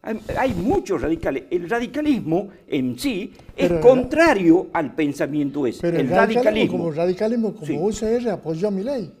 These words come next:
Speaker 1: No. No,
Speaker 2: Pero
Speaker 1: no
Speaker 2: estaba en
Speaker 1: apoyó a Milei.
Speaker 2: Cambiemos.
Speaker 1: No, no, no, bueno, pero es una parte de lo que son algunos radicales. Por eso hay, hagamos una diferencia de lo que son los radicales y lo que es el radicalismo. El
Speaker 2: Está bien,
Speaker 1: pensamiento del
Speaker 2: bueno.
Speaker 1: radicalismo.
Speaker 2: Pero el que vale el sello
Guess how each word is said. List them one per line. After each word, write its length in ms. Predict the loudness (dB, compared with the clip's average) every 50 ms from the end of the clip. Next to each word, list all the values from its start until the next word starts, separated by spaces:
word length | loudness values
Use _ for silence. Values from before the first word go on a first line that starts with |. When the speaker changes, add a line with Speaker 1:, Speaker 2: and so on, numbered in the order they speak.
| _ _ _ _ -6
Speaker 1:
No. 280 | -4 -2 -2 -2 -4 -8 -12 -20 _ _ _ _ _ _ _ _ _ _ _ _ _ -10
No, 140 | -6 -2
Speaker 2:
Pero 40 | 0
Speaker 1:
no 80 | 0 2
Speaker 2:
estaba 0 |
en 80 | 2
Speaker 1:
apoyó 220 | 2 2 4 4 4
a 40 | 4
Milei. 220 | 4 2 2 2 0
Speaker 2:
Cambiemos. 300 | 0 -2 -4 -6 -8 -10 -16 _ _ -6
Speaker 1:
No, 220 | -4 -4 -4 -4 -4
no, 220 | -4 -4 -4 -4
no, 240 | -6 -8 -6 -4 0
bueno, 280 | 2 2 2 0 -2 -8 -8
pero 180 | -4 0 0
es 120 | 0 0 0
una 260 | -2 -4 -4 -4 -4
parte 460 | -2 -2 -2 -2 0 2 2 2 2
de 160 | 2 0 -2
lo 120 | -2 -2 -2
que 140 | -2 -4
son 260 | -4 -2 0 0 0 0
algunos 380 | -2 -4 -4 -6 -6 -6 -6
radicales. 420 | -6 -6 -8 -8 -8 -8 -8 -6 -6
Por 140 | -4 -4
eso 280 | -4 -4 -6 -6 -6 -8 -14 -20 -20 _ -6
hay, 200 | -4 -4 -4 -4 -6
hagamos 420 | -4 -2 0 0 0 -2 -4 -6
una 160 | -6 -6 -4 -4
diferencia 480 | -4 -4 -4 -2 -2 -2 -2 -4 -4
de 60 | -4
lo 160 | -2 -4 -4 -4
que 100 | -6 -6
son 220 | -4 -2 -2 -2
los 100 | -2 -4
radicales 420 | -6 -8 -8 -8 -8 -8 -6 -6
y 40 | -6
lo 120 | -8 -8 -6
que 140 | -4 -4
es 140 | -4 -4 -4
el 100 | -6 -6
radicalismo. 520 | -6 -6 -6 -6 -6 -4 -4 -4 -4 -6 -6
El 80 | -6
Speaker 2:
Está 120 | -4 -4 -2
bien, 80 | 0
Speaker 1:
pensamiento 360 | 0 0 2 2 0 0 2
del 100 | 2 2
Speaker 2:
bueno. 100 | 2 0
Speaker 1:
radicalismo. 560 | -2 -2 0 0 0 2 0 -2 -2 -6 -10 -8 -4
Speaker 2:
Pero 140 | -2 -2 -2
el 200 | -2 -4 -6 -8
que 140 | -6 -6 -6
vale 220 | -4 -2 0 0
el 80 | -2 -2
sello 640 | 0 0 0 0 0 -2 -4 -6 -6 -8 -10 -14